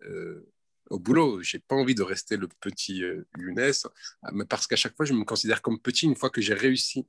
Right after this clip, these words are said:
et que je me suis posé dans ma position et que je suis dans mon espace de confort.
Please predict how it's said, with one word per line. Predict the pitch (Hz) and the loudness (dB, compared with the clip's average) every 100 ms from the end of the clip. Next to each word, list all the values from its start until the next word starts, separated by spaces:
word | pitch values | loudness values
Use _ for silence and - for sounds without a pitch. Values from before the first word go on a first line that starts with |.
| _ - _ _ | _ -20 _ _
et | - | -12
que | - | 0
je | 104 | 2
me | 104 | 4
suis | - | 0
posé | 107 135 131 135 | 4 6 6 6
dans | 127 | 4
ma | 117 110 | 4 0
position | - 117 107 - 147 151 _ _ _ _ _ - - | -2 -4 -2 0 0 -2 _ _ _ _ _ -20 -6
et | 110 | -6
que | - 110 | -2 -2
je | |
suis | - | 2
dans | 120 | 6
mon | 120 117 113 113 | 6 6 2 0
espace | - 123 107 | 0 -2 0
de | 107 | -2
confort. | 117 - 156 - | -2 -2 -2 -2